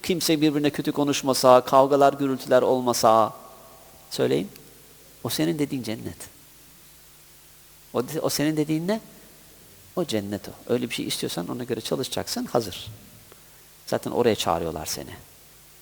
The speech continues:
Burada yok o. Tamam mı? Alaska'da yaşıyorsun, diyorsun ki, "Niye, niye güneşlenemiyoruz?" Oğlum burası Alaska lan, buzul burası. Ekvatorda o. Git ekvatora,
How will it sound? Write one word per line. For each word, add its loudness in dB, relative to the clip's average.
Burada -4
yok 0
o. -12
Tamam -6
mı? -10
Alaska'da 0
yaşıyorsun, -6
diyorsun -6
ki, -8
"Niye, -2
niye -2
güneşlenemiyoruz?" -4
Oğlum -6
burası -4
Alaska -4
lan, -6
buzul -6
burası. -8
Ekvatorda -4
o. -2
Git -8
ekvatora, -8